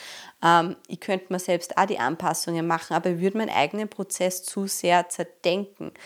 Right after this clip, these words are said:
Und deswegen, ich lagert alles aus. Und ich setze halt dann um. Wenn mein Coach sagt, wir machen da Anpassung, fange ich nicht an,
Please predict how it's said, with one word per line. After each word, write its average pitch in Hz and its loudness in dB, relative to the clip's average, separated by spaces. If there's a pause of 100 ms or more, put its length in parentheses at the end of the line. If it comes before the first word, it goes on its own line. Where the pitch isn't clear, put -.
(300)
Und 185 0 (140)
deswegen, 196 0
ich 196 0
lagert 185 2
alles 196 0
aus. 226 0 (400)
Und 226 0
ich 202 -2
setze 196 0
halt 254 -2
dann 185 4 (360)
um. 190 0 (300)
Wenn 196 0
mein 190 0
Coach - 0
sagt, - 2
wir 214 -2
machen 208 -2
da 202 0
Anpassung, 202 -4
fange 202 -6
ich 196 -6
nicht 208 -4
an, 196 0